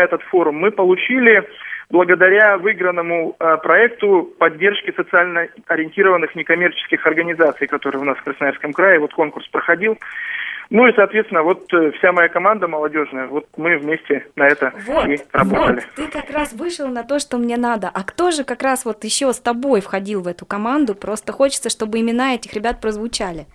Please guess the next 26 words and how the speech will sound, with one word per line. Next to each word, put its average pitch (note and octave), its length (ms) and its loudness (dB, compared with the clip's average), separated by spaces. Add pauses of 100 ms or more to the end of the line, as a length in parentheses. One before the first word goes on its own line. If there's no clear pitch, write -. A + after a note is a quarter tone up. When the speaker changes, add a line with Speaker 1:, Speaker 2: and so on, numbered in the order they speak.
(400)
Speaker 1:
<clears throat> - 160 -16
Ну, G#3+ 560 2
значит, A3 420 0
э, G3 340 8
конечно G3+ 420 -2
же, F3+ 100 0
это F3 240 4
вот E3 260 -2 (160)
все E3+ 200 6
члены E3+ 340 2
молодёжной D#3+ 500 2
комиссии, A3 460 0
это D3+ 160 2
Елена E3 380 4
Быстрова, A3 560 4 (280)
члены E3+ 300 0
молодёжного E3 480 4
совета, D#3+ 320 2
которую D3 400 4
вы C#3+ 100 0
знаете D3 340 0
хорошо, C#3+ 380 -2
прекрасно. C#3+ 600 0 (720)
Это E3+ 880 4
Юлия F#3+ 340 2
Балыкина, G#3 720 0